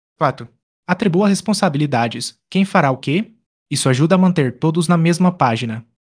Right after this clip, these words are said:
Cinco, estabeleça prazos, quando as tarefas devem ser concluídas. Isso mantém a equipe focada e motivada. Etapa, identificação, descrição. Encontre o problema central. Etapa,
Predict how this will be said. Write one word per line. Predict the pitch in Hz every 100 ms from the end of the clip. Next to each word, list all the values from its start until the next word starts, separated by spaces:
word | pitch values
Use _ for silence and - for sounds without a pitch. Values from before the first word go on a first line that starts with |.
| _ -
Cinco, | 160 123 120 - _ _ -
estabeleça | 180 214 170 160 185
prazos, | 180 139 120 113 113 - _ _
quando | 175 214
as |
tarefas | - 190 190 196
devem | 147 151 170
ser | - 180
concluídas. | 180 208 196 143 131 135 127 - - _ _ _ 185
Isso | 180 202
mantém | 185 151 147
a |
equipe | 151 190 185
focada | 190 202 160 147 151 160
e | 175
motivada. | 160 151 120 135 113 113 123 _ _ _
Etapa, | 220 220 175 175 135 _ -
identificação, | 160 156 - 190 190 - 165
descrição. | 165 - 175 - 123 113 -
Encontre | 160 156 190 190
o | 160
problema | 190 170 170 180
central. | 185 165 147 110 - - _ _ _
Etapa, | 196 196 180 180 160